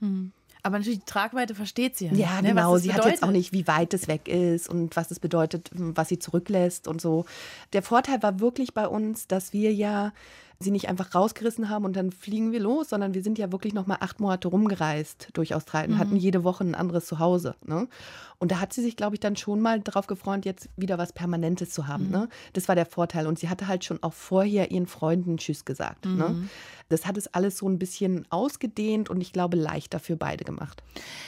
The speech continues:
Speaker 1: Diese Entscheidung, bleiben oder zurückkehren, die wirkt sich ja auch auf die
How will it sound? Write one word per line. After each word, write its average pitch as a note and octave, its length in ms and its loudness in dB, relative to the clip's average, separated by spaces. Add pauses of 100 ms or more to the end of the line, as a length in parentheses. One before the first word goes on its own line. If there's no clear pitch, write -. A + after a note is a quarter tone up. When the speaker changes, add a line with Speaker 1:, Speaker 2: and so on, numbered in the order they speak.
(560)
Speaker 1:
Diese G#3 280 -2
Entscheidung, G#3+ 760 0
bleiben B3 720 2
oder A3 220 0
zurückkehren, A3 520 2
die G#3 120 2
wirkt G#3 220 0
sich B3+ 140 0
ja B3 160 4
auch G#3+ 240 -4
auf G3+ 220 -2
die G#3 360 0